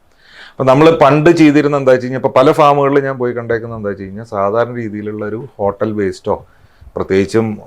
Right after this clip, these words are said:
ആ, മലബാർ ഏരിയയിലെ ഏറ്റവും വലിയ ബെനി-, ഗുണം എന്താ വെച്ച് കഴിഞ്ഞാ, നല്ല ഫുഡാ. സത്യം പറയാലോ, നല്ല ഫുഡാണ്. കുബൂസും അങ്ങനത്തെ വളരെ പോഷകം ഏറിയ ഫുഡാണ് പന്നിക്ക് കിട്ടുന്നത്. പക്ഷെ അതിന്റെ പ്രോബ്ലം എന്താ വെച്ച് കഴിഞ്ഞാൽ,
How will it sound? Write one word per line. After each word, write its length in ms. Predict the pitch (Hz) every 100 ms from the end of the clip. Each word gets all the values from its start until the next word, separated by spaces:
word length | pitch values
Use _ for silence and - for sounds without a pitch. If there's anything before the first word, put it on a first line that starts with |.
| 113
ആ, 160 | 104 95
മലബാർ 460 | 98 92 95 110 113
ഏരിയയിലെ 400 | 110 113 117 120
ഏറ്റവും 240 | 107 120
വലിയ 180 | 120 120
ബെനി-, 220 | 104 104
ഗുണം 180 | 101 107
എന്താ 160 | 107
വെച്ച് 160 | 104 101
കഴിഞ്ഞാ, 220 | 101 101
നല്ല 340 | 104 95 101 110
ഫുഡാ. 340 | 107 90 76 -
സത്യം 300 | - 82 107
പറയാലോ, 280 | 104 98 90
നല്ല 200 | 82 82
ഫുഡാണ്. 400 | 92 92 92 87 80 87 90 85
കുബൂസും 640 | 98 87 92 90 - 95 101 _ - -
അങ്ങനത്തെ 380 | 92 98 101 107
വളരെ 580 | 98 92 107 117 123 120 - _
പോഷകം 640 | 101 104 107 131 131 135 127 - 117
ഏറിയ 300 | 110 120 123 - -
ഫുഡാണ് 640 | _ 110 107 123 104 120 113
പന്നിക്ക് 340 | 107 107 110 107
കിട്ടുന്നത്. 460 | 92 107 92 76 -
പക്ഷെ 180 | 90
അതിന്റെ 200 | 113 123
പ്രോബ്ലം 400 | 127 123 120 147
എന്താ 180 | 165 143
വെച്ച് 180 | 120 110
കഴിഞ്ഞാൽ, 320 | 101 95 101